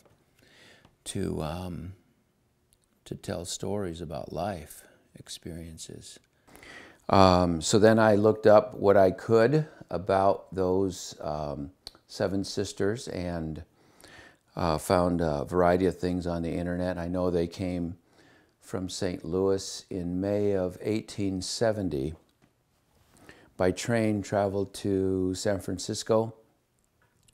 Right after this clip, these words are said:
took a boat down to San Diego, and then, um, made their way from San Diego to, um, the Colorado River, crossed the river from Yuma,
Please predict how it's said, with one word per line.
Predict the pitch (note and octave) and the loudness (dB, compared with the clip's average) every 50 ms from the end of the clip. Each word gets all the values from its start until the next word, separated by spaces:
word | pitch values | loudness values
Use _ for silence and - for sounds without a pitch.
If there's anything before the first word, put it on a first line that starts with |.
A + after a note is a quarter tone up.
| _ - - _ | _ -20 -20 _
took | - A2 G2+ - | -6 -6 -4 -4
a | G2+ | -4
boat | F2+ F#2 G2 G2 G2 F#2+ - - | 2 4 6 8 6 6 4 2
down | F#2+ F#2 F#2 F2+ | 0 2 2 0
to | F2 | -2
San | E2+ - - F#2+ F#2 F#2 | -2 -2 -2 -2 0 0
Diego, | F2 F2+ F2+ G2 G#2 G#2 G2 G#2+ G2+ G2 G2 G#2 - _ _ _ - - - - - _ _ _ - | 0 0 2 2 2 2 2 2 2 2 0 -2 -8 _ _ _ -20 -20 -20 -20 -20 _ _ _ -8
and | D2 E2 E2+ E2+ E2 | -6 -4 -4 -2 0
then, | F#2+ F#2+ F#2 F#2 F#2+ F#2 F2+ | 0 2 2 2 0 0 0
um, | F2+ F2 F2 E2+ E2 D#2+ D#2 D#2+ D#2 D2+ E2+ F2+ - | -2 -2 -2 -4 -4 -4 -6 -6 -8 -8 -10 -10 -4
made | - G2 G2+ G2+ E2+ | 0 0 0 2 2
their | G2 F#2 | 2 2
way | F2+ F#2 F2+ F#2 F2+ | 2 2 2 0 0
from | - - F2+ E2+ | -2 -6 -8 -6
San | - - F#2 F2+ F2+ | -4 -4 -2 -2 -2
Diego | F#2 F#2 F#2 F2+ F2+ F2 E2+ F2+ E2+ E2+ F2 | -2 0 0 0 0 0 0 0 0 0 0
to, | E2+ - - - - - F#2+ F#2 F2 E2+ E2+ E2 E2 E2 - _ _ _ _ - - - _ _ _ _ | -2 -6 -12 -12 -6 -4 -2 -2 -2 -2 -2 -4 -6 -8 -12 _ _ _ _ -20 -20 -20 _ _ _ _
um, | - C#2 C#2 C#2 C#2+ C#2 C2+ C2+ C2+ B1+ B1 - - | -10 -8 -6 -6 -6 -6 -6 -6 -8 -10 -10 -12 -8
the | - - | -8 -8
Colorado | - - G2+ F#2 F2+ F2 F2 F2 E2 D2+ D2+ | -2 2 4 4 6 6 4 2 2 2 0
River, | D#2 E2 F2 F2+ F2 D#2+ E2 D#2+ D#2+ D#2+ - - _ | 0 0 0 0 0 0 0 0 0 -2 -6 -14 _
crossed | _ - E2+ D#2+ E2 - - - | _ -4 -4 -4 -4 -6 -10 -10
the | - D#2+ | -8 -6
river | D#2 E2+ E2 E2 E2 | -4 -4 -4 -4 -6
from | D#2 - - D#2+ D#2 | -6 -6 -8 -8 -6
Yuma, | D2+ D#2+ F2 F#2 F2+ F2+ E2+ D#2+ D#2+ E2 | -6 -4 -4 -4 -4 -4 -4 -6 -6 -8